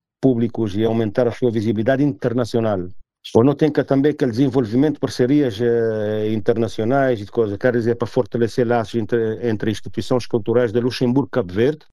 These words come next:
e países inf-, eh, anfitriões. Então, quer dizer, tudo o que é que é nosso objetivo ponto cultural é, é promover nossa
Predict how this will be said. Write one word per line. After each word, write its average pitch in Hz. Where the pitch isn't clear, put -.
e 196
países 131
inf-, 135
eh, 127
anfitriões. 107
Então, 110
quer 147
dizer, 120
tudo 175
o 165
que 170
é -
que -
é -
nosso 147
objetivo 135
ponto 143
cultural 139
é, 127
é 151
promover 135
nossa 120